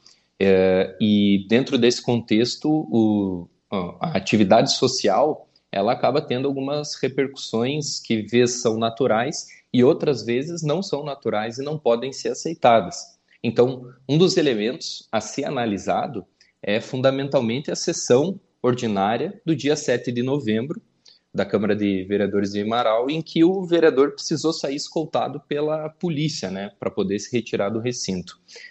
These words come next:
Todos esses elementos, eles efetivamente estão conectados a essas, a essas representações e eles vão permear o julgamento,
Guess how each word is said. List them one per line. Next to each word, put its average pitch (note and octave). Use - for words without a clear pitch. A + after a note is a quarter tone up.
Todos F3+
esses E3+
elementos, B2+
eles B2+
efetivamente A#2+
estão A2+
conectados G2+
a G2+
essas, -
a F#2
essas F#2+
representações G#2
e B2+
eles A#2
vão A#2
permear C#3+
o C3+
julgamento, B2+